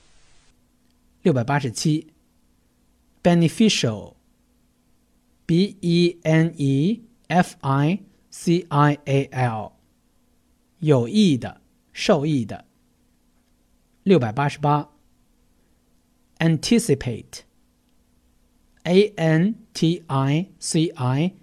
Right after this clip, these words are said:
P A T E，期望、预期。六百八十九。Reconcile，R E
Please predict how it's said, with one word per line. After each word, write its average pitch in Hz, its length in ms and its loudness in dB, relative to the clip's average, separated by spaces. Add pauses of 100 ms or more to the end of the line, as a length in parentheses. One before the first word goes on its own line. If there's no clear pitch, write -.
(160)
P 165 200 -2
A 143 240 0
T 139 220 -2
E， 127 380 -6 (1040)
期 - 240 0
望、 165 320 0 (160)
预 151 160 0
期。 175 320 -4 (1700)
六 214 120 4
百 143 140 4
八 170 140 2
十 - 100 -6
九。 117 480 -8 (1080)
Reconcile，R - 2750 -2
E 160 440 0